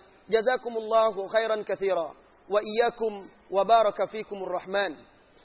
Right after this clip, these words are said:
Saudara-saudariku, bagaimana kita mendidik anak agar muncul Imam-Imam Syafi'i, Imam Ahmad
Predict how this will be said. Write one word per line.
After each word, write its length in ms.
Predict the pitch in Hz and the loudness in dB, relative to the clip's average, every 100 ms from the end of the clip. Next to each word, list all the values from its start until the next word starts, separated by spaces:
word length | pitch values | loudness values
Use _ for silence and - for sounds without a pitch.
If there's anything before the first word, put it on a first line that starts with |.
| _ _ _ _ _ _ - | _ _ _ _ _ _ 2
Saudara-saudariku, 960 | 233 285 262 262 247 226 247 - 214 - _ _ - | 6 8 6 4 2 2 0 -4 -10 -12 _ _ -2
bagaimana 480 | 240 240 262 285 262 | 2 4 6 4 2
kita 240 | 269 262 | 2 0
mendidik 320 | 247 233 220 | 0 -2 -2
anak 320 | 214 247 262 233 | 0 2 2 0
agar 220 | 220 226 | 0 0
muncul 340 | 240 254 262 247 | -2 -6 -6 -6
Imam-Imam 480 | 233 269 254 233 226 | -2 -2 -2 -4 -6
Syafi'i, 640 | - 247 226 190 170 151 - - - _ | 2 4 4 2 -10 -10 -14 -20 -20 _
Imam 240 | 220 233 240 | -2 -2 0
Ahmad 400 | 240 226 220 | -2 0 -2